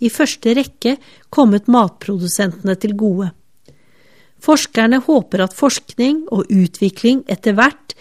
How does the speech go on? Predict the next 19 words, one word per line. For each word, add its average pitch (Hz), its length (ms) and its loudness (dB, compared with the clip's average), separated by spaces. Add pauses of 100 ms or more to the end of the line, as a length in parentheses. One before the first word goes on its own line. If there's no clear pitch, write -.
(160)
vil 254 160 2
gi 214 320 4
både 208 300 2
mer 202 420 2
mat 254 640 0
og 233 180 2
mat 214 400 0
som 262 80 -2
smaker 214 560 -2
bedre, 180 540 -2 (420)
har 262 160 0
bedre 202 400 2
næringsinnhold 208 960 0 (420)
og 233 140 4
minsker 233 580 2
risiko 202 480 -4
for 240 240 -4
allergiske 190 880 -2
reaksjoner. 170 640 -6